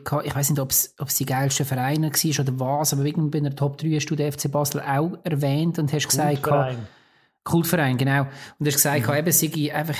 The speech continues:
Speaker 1: heftig, wenn man in dieser Stadt wohnt, wenn man sieht, wie fest sich alle Leute mit dem Verein identifizieren, wie das überall ein Thema ist.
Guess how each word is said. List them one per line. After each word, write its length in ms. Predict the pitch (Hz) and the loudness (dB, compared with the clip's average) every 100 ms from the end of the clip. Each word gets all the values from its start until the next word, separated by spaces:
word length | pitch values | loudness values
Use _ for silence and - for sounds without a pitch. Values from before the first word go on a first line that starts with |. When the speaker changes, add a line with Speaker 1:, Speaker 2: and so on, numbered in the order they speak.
| - | -2
Speaker 1:
heftig, 360 | 143 151 - 147 | -4 -4 -2 0
wenn 80 | |
man 100 | 143 | 2
in 60 | 139 | 2
dieser 160 | 135 131 | 2 0
Stadt 420 | - 135 135 139 | 0 -2 -2 0
wohnt, 460 | 131 147 147 - - | 2 2 2 -4 -8
wenn 200 | 147 139 | 0 2
man 100 | 135 | 2
sieht, 440 | - - 139 135 139 | 2 2 2 0 -2
wie 340 | 135 139 151 | 0 2 0
fest 360 | 135 143 139 - | 0 -2 -2 -4
sich 120 | 135 | -4
alle 240 | 123 135 135 | -2 0 2
Leute 220 | 139 139 | 2 0
mit 120 | 139 | 0
dem 180 | 135 123 | 0 0
Verein 380 | 131 123 131 127 | 0 0 0 0
identifizieren, 960 | 143 135 123 120 120 - 139 147 147 | 0 0 0 -2 0 2 2 2 2
wie 60 | 135 | 2
das 160 | 135 | 0
überall 280 | 143 139 127 | 0 0 0
ein 160 | 123 - | 0 -2
Thema 360 | - 131 160 127 | 0 2 2 0
ist. 240 | 156 | 0